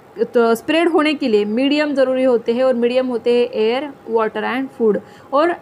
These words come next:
animals, जो vectors means insect हो या फिर छोटे animals जो होते हैं उनके कारण भी infectious क्या होता है, Spread होता है। यहाँ पे पूरा आपको chart दिया है, देखिए पहले तो आपको कॉलम में दिया है name of disease, pathogen means जो bacteria, virus जिनके कारण आपको disease होता है वो होते हैं pathogen,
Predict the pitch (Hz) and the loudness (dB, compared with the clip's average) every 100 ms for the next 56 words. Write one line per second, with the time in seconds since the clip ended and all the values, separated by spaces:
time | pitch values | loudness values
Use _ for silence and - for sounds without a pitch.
0 | - 262 285 247 214 196 262 254 240 247 | -2 -2 0 -2 -4 -2 0 0 0 -2
1 | 233 277 277 254 254 262 262 262 254 247 | -4 -6 -4 -4 -2 -2 0 2 2 2
2 | 247 240 254 262 262 233 233 240 254 - | 0 -4 -4 -2 -2 -2 -2 -4 -6 -2
3 | 269 240 262 247 233 254 240 233 240 302 | 0 2 0 -2 -4 -4 -4 -4 -4 -4
4 | 254 233 220 240 233 - - - 233 226 | -4 -2 -2 -2 -4 -6 -14 -6 -4 -4
5 | 226 226 269 277 247 226 208 208 196 208 | -4 -4 -6 -4 0 2 0 -4 -8 -10
6 | - - - - 277 294 311 302 311 302 | -14 -20 -12 -2 -2 0 -2 -2 0 0
7 | 311 294 294 247 240 233 208 214 214 196 | -2 -4 0 0 0 -2 0 0 0 -4
8 | - - - - 269 269 277 277 285 269 | -6 -20 -20 -2 2 2 2 2 0 -2
9 | 262 262 254 254 254 240 254 262 285 262 | -4 -2 0 0 -2 -2 0 0 0 -2
10 | 233 233 233 226 196 220 214 285 339 - | -2 -2 -2 -4 -4 -6 -2 -2 -4 -6
11 | - - 285 262 277 320 311 311 320 311 | -20 -4 0 0 0 -2 -2 -2 -4 -4
12 | 269 277 269 254 277 262 269 254 240 247 | -2 0 0 0 0 2 2 2 2 0
13 | 247 226 233 269 277 302 294 277 269 269 | -2 -6 -2 0 0 0 0 0 0 0
14 | 262 254 262 247 247 240 226 233 220 208 | -2 0 -2 0 2 2 2 0 -2 -4
15 | 254 254 330 | -4 -2 -4